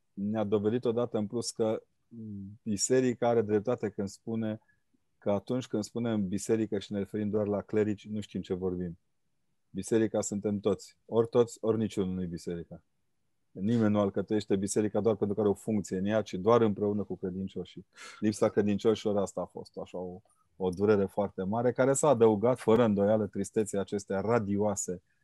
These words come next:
pe care ne dă, uh, Vinerea Mare de fiecare dată. Știi, noi plângem că în mormânt viață pusă ai fost, Hristoase,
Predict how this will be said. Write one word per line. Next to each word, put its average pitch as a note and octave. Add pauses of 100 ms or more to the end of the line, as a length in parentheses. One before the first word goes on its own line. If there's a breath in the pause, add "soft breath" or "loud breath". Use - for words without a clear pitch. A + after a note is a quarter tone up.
(180)
pe G2+
care G2
ne F#2+
dă, F#2+ (360)
uh, F2+
Vinerea G2
Mare G2
de F2+
fiecare F#2+
dată. G2+
Știi, A2+
noi A2
plângem G2+
că F#2+ (400 soft breath)
în G#2
mormânt G#2+
viață G#2+
pusă G#2
ai G2
fost, G2+
Hristoase, A#2